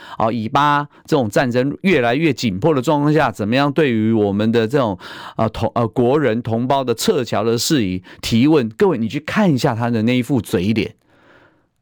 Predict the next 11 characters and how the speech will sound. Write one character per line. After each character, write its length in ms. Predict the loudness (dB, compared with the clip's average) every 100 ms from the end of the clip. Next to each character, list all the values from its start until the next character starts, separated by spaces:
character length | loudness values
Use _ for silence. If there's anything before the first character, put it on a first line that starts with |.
| _ -2
就 140 | -2
是 140 | 0 -2
恶 180 | -4
心。 340 | -6 0 0 -2 -10 _ _ _ _ -2
更 180 | 0 0
小 160 | -2
灯 240 | 0 0 0
上 260 | 0 -4 -4
去， 180 | -6 -4
然 100 | 0
后 220 | 0